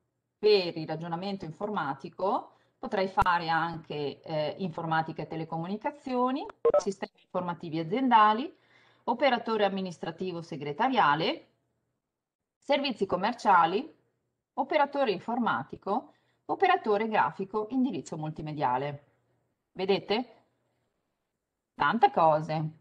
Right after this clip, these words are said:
Quindi io devo capire, per esempio, cosa fa l'operatore grafico indirizzo multimediale, cosa fa l'operatore informatico,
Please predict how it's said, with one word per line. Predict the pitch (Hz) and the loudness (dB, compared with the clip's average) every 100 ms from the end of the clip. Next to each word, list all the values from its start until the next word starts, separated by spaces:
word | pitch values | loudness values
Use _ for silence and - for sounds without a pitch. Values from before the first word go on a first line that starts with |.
| _ _ _ | _ _ _
Quindi | - 214 208 | -4 0 2
io | 254 | 2
devo | 190 208 | 2 2
capire, | 269 240 190 160 | 0 0 -2 0
per | 196 | 0
esempio, | 202 175 202 | 0 -2 -2
cosa | 285 170 | -2 -2
fa | 165 226 254 | 4 4 4
l'operatore | - 165 165 185 170 | 2 -4 -4 -6 -4
grafico | 170 175 170 165 175 | 2 0 0 -10 -8
indirizzo | 170 160 160 175 | -8 -6 -6 -6
multimediale, | 160 160 160 156 160 135 143 | -6 -6 -8 -4 -2 -2 -4
cosa | - 175 175 | -6 -6 2
fa | 254 269 | 6 6
l'operatore | 254 196 170 170 165 | 4 -2 -6 -6 -8
informatico, | 160 156 160 156 147 151 - 143 | -8 -8 -4 -4 -4 -8 -12 -14